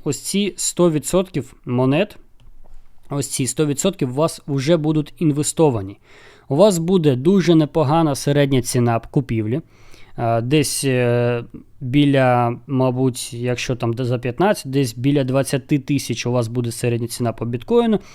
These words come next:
і десь біля полутори тисяч по ефіру. Ви зайшли, але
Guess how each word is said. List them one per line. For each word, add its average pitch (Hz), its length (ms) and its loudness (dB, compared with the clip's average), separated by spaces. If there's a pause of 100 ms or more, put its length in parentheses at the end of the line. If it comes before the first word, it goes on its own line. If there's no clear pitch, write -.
(180)
і 190 120 0
десь 139 240 2
біля 147 280 4
полутори 143 500 0
тисяч 147 420 -2
по - 280 -2
ефіру. 120 420 -4 (960)
Ви 185 360 2
зайшли, 143 520 0 (360)
але 165 380 2